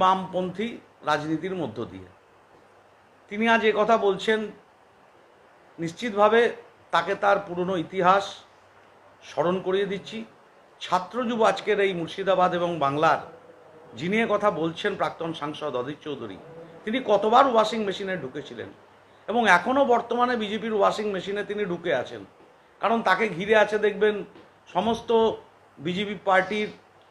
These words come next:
যারা সিকিউরিটি, আধা সামরিক বাহিনী, বিজেপি পার্টি তাকে দিয়ে ঘিরে রেখে দিয়েছে। তার নিরাপত্তার ব্যবস্থা কে করেছে? আমাদের কিন্তু কোনো নিরাপত্তার ব্যবস্থা নাই।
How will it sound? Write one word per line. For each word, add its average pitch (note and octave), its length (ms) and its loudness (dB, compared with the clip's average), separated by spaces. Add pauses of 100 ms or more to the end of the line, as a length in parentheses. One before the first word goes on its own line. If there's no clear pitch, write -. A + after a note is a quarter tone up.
(920)
যারা F#3+ 280 2
সিকিউরিটি, A3 580 -6 (800)
আধা F3+ 260 6 (220)
সামরিক F#3+ 380 0
বাহিনী, F#3 400 0 (720)
বিজেপি F3+ 320 -2 (120)
পার্টি E3 300 4
তাকে F#3 300 0
দিয়ে F3 300 0 (600)
ঘিরে E3+ 280 0
রেখে F#3+ 260 -2
দিয়েছে। G3+ 360 0 (400)
তার F#3 200 0
নিরাপত্তার F3+ 560 2
ব্যবস্থা F3 340 0
কে G3 180 -2
করেছে? G3+ 340 -4 (720)
আমাদের G3+ 340 2
কিন্তু C4 240 -4
কোনো B3 140 2
নিরাপত্তার G3+ 580 2
ব্যবস্থা D#3+ 340 0
নাই। A#2 180 -6